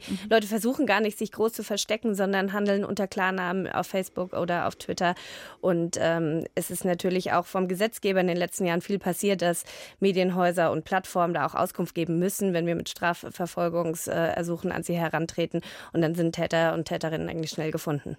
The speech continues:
Speaker 1: Wie hoch ist das Strafmaß für, was haben Sie vorhin gesagt? Du Judenfotze?
Speaker 2: Du Judenfotze, klassische Beleidigung, die natürlich aber schon, schon über „Du Arschloch“ hinausgeht.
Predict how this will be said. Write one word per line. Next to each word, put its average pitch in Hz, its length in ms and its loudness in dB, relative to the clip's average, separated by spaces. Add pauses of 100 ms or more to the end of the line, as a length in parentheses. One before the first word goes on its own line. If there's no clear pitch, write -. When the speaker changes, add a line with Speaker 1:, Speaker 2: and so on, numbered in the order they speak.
(180)
Speaker 1:
Wie 226 100 0
hoch 294 160 -6
ist 302 160 -6
das 226 80 -4
Strafmaß - 720 -6 (240)
für, 208 500 6 (460)
was 233 180 -4
haben 262 80 2
Sie 254 100 -2
vorhin 240 280 -2
gesagt? 226 600 -6 (160)
Du 196 140 0
Judenfotze? 262 840 0
Speaker 2:
Du 240 120 4
Judenfotze, 240 840 4 (880)
klassische 226 480 2
Beleidigung, 214 640 2
die 202 100 0
natürlich 202 480 -2
aber 196 220 2
schon, 190 420 -2
schon 196 240 -2
über 196 300 2
„Du 190 280 -4
Arschloch“ 196 420 2
hinausgeht. 208 720 2